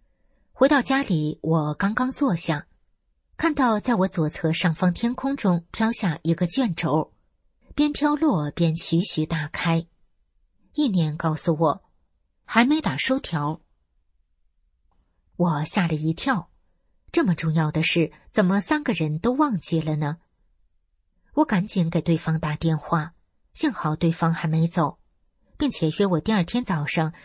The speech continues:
在他们住的宾馆见面，给我补账收条。没有偶然的事，我突然意识到，这是师父没让我想起来，来接车的人一定是有缘人。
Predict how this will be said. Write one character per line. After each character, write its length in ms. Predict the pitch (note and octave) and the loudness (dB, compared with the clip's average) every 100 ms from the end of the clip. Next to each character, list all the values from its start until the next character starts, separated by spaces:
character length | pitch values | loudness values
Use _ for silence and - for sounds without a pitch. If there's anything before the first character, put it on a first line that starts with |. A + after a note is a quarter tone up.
| - | -4
在 120 | G3 | -2
他 160 | E3+ F#3 | -2 0
们 140 | F3 | 0
住 160 | A#3 A3 | 0 -2
的 80 | |
宾 240 | D#3+ B3 C4+ | 0 -2 0
馆 180 | G3+ C#3 | -2 -2
见 260 | - E3 | -2 -2
面， 240 | D#3 E3+ - _ - | 0 0 -2 _ -4
给 120 | F#3 | -2
我 220 | D#3+ D#3+ - | 0 -2 -2
补 120 | E3+ | -4
账 200 | E3+ D3 | -2 -2
收 240 | - G3+ | 0 0
条。 400 | A3 - C#3+ - _ _ _ _ _ _ _ _ _ _ _ _ _ | -2 -4 -4 -6 _ _ _ _ _ _ _ _ _ _ _ _ _
没 220 | - B3 D#4 | 0 2 2
有 100 | G#3 | 0
偶 220 | E3 D#3 | 0 -2
然 220 | D3+ C#3+ | -2 -2
的 100 | E3 | 0
事， 360 | D#3+ - D#3+ - _ _ _ _ _ | 0 0 -2 -4 _ _ _ _ _
我 140 | A#3+ | 0
突 160 | A#3 - | 2 2
然 140 | C4 | 2
意 180 | E3 E3+ | 2 0
识 180 | E3 D#3+ | 0 0
到， 280 | E3 D#3+ - _ _ _ - | 0 -2 -6 _ _ _ -2
这 120 | C4 | 2
是 140 | - | 2
师 200 | F#3 C#4 | 2 2
父 220 | C#4+ F3 - | 2 0 2
没 140 | E3+ | 2
让 200 | E3 B3 | 2 2
我 80 | E3 | 0
想 260 | D#3+ D3+ D3+ | 0 -4 -4
起 200 | - D#3+ | -4 -2
来， 260 | D#3+ C#3 - _ _ _ _ _ _ _ _ | -2 -4 -8 _ _ _ _ _ _ _ _
来 160 | G3+ G#3+ | 0 2
接 180 | - C#4+ | 2 0
车 220 | - D4+ | 2 0
的 100 | F#3+ | 0
人 260 | D#3+ D3 - | -2 -4 -4
一 180 | F#3+ F#3+ | -2 0
定 240 | D4+ A3+ | 0 0
是 180 | D#3+ F#3 | 0 0
有 200 | E3+ D3+ | 0 -2
缘 200 | D3+ D#3 | -2 -2
人。 300 | D#3+ E3+ D3+ | 0 -2 -2